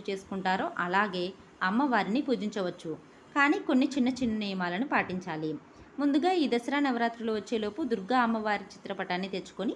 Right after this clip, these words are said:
మీ పూజ గదిలో పెట్టుకోండి. ఇక ఆ దుర్గమ్మ మీ ఇంట్లో కొలువైనట్టే. దుర్గమ్మ ఫోటోని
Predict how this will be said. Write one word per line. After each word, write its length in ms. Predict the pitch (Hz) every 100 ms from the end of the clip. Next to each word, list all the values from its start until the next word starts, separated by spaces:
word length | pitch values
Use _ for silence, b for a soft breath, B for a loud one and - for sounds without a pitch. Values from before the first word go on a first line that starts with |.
| -
మీ 120 | 262
పూజ 300 | 262 220 214
గదిలో 300 | 214 202 311
పెట్టుకోండి. 640 | 339 262 233 196 185 160 - B B B
ఇక 120 | 254
ఆ 160 | 247 190
దుర్గమ్మ 460 | 180 180 220 240 262
మీ 200 | 240 208
ఇంట్లో 260 | 202 233
కొలువైనట్టే. 720 | 233 190 175 180 170 - 156 131 B B B 247
దుర్గమ్మ 380 | 277 254 370 370
ఫోటోని 520 | - 240 233 220